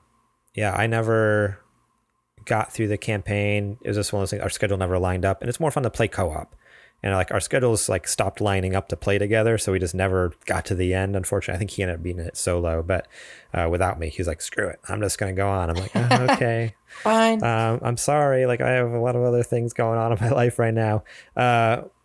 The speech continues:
Speaker 1: but it's so cool, like, how long they're supporting it. Like, it's been, they've had quite a few D L C drops, and people love it. People
Speaker 2: Yeah.
Speaker 1: keep going back and enjoying it, so good on 'em for, for continuing to support that game.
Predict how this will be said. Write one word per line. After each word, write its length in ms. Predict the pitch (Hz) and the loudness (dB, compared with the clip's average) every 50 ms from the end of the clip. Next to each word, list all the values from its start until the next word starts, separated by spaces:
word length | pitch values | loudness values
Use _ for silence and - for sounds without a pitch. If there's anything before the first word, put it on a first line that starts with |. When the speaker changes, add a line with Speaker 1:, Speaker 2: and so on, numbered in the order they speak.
| _ _ _ _ _ _ | _ _ _ _ _ _
Speaker 1:
but 240 | - 110 113 - - | 0 0 0 0 -2
it's 100 | - - | -2 0
so 140 | - 240 233 | 0 0 0
cool, 200 | - - 214 196 | 0 0 0 0
like, 140 | 160 127 - | 0 2 2
how 140 | 135 135 123 | 2 2 2
long 220 | 127 127 123 123 | 2 2 0 2
they're 140 | 123 120 120 | 2 0 0
supporting 400 | - - 123 - 131 - 80 82 | 0 -2 -2 -2 -2 -2 -2 -4
it. 100 | - - _ - | -8 -8 _ -4
Like, 100 | 98 95 | -2 -2
it's 100 | 98 - | -2 -2
been, 520 | - 110 104 104 104 101 101 101 98 98 - | -2 0 0 2 2 0 0 -2 -2 -4 -4
they've 140 | - 110 120 | -2 -2 0
had 140 | 143 139 - | -2 -2 -2
quite 200 | - - 110 120 | -2 -2 0 0
a 40 | |
few 160 | 113 - 120 104 | 0 0 -2 0
D 100 | 113 113 | 2 2
L 80 | 110 | 2
C 180 | 104 - 120 110 | 2 0 0 0
drops, 460 | 90 - 87 71 - - - - - | 0 0 -2 -4 -4 -8 -12 -8 -4
and 420 | - 92 90 90 87 87 85 85 80 - - | -2 0 0 0 0 0 -2 -4 -8 -10 -10
people 280 | - 78 80 - 135 | -10 -6 -4 -2 0
love 200 | 135 98 110 117 | 0 0 0 0
it. 120 | 92 - - _ _ _ | -2 -4 -8 _ _ _
People 260 | - 90 - 117 110 98 | -6 -4 -2 0 0 0
Speaker 2:
Yeah. 60 | 101 | 0
Speaker 1:
keep 100 | 98 - | -2 -2
going 240 | - 113 127 113 101 | -2 -2 -2 0 2
back 320 | 92 110 113 120 120 - | 2 2 2 2 2 0
and 80 | 98 95 | -2 -2
enjoying 340 | 92 87 90 90 98 98 | -2 0 0 0 0 0
it, 140 | 101 - - | -2 -2 -4
so 260 | - - 87 87 85 - _ - - | -4 -2 -2 -2 -2 -4 _ -12 -6
good 160 | - 104 107 | -2 -2 0
on 180 | 98 87 95 | 0 0 0
'em 120 | 98 92 87 | -2 -2 -2
for, 280 | - 92 85 85 82 - _ | -2 -2 -2 -2 -2 -6 _
for 120 | - - - | -10 -10 -10
continuing 400 | - - - - - 95 90 87 | -10 -12 -12 -8 -6 -6 -4 -4
to 60 | 85 | -6
support 340 | - - - - 90 85 - | -6 -8 -6 -4 -6 -4 -4
that 140 | - 85 80 | -4 -6 -6
game. 300 | - 85 80 78 80 | -6 -6 -6 -6 -6